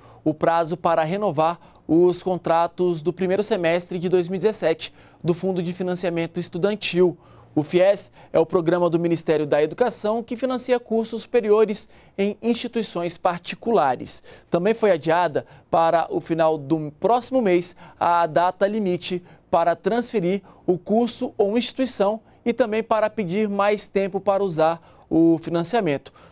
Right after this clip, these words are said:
Todos os detalhes estão na internet, no site do fies que aparece,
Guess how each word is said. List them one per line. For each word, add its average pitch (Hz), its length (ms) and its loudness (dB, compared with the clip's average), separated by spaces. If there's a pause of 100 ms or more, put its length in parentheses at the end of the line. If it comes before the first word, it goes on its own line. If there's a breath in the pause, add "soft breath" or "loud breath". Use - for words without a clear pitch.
(160 soft breath)
Todos 190 300 2
os 185 60 -8
detalhes 170 540 0 (220 soft breath)
estão 165 280 -2
na 185 120 -2
internet, 165 580 -4 (220 soft breath)
no 170 100 0
site 156 320 0
do 190 120 0
fies 165 280 0
que - 80 -6
aparece, 143 540 0